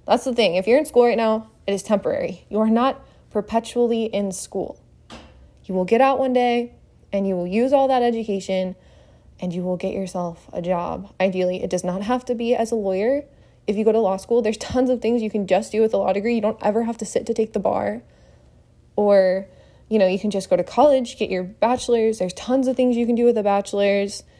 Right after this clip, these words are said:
And you just have to realize your academic achievements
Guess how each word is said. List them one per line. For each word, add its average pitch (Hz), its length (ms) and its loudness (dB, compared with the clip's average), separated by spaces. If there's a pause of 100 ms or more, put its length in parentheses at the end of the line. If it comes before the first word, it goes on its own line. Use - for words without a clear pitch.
(420)
And 190 440 4 (1700)
you 196 100 -4
just 214 220 0
have 220 200 -4
to 208 80 -4
realize 175 960 0 (1200)
your 208 580 2
academic 208 520 0
achievements 220 920 -6